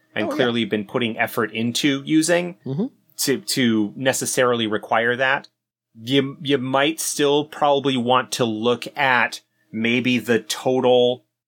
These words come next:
Speaker 1: factoring in the training and practice times between the amount of time that you let somebody do that,
Speaker 2: Mm-hmm.
Speaker 1: just to reflect how long it takes to actually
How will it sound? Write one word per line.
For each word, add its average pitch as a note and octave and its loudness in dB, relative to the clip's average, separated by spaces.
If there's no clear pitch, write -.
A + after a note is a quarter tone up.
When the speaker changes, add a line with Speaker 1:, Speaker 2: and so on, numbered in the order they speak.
Speaker 1:
factoring B2 0
in A#2+ 0
the A2+ 0
training A#2 -2
and G#2 -4
practice A#2 -2
times C#3+ -4
between A#2 -4
the G#2+ 0
amount G#2 -2
of G#2 -8
time A2 -2
that G#2+ -4
you G#2 -6
let A2 -2
somebody A#2 -2
do G#2 -6
that, F3 -2
Speaker 2:
Mm-hmm. C3 -4
Speaker 1:
just - 0
to C#3+ 4
reflect A#2+ 0
how A2+ 0
long A2+ 0
it A#2+ -8
takes - -4
to - -4
actually G#2+ 0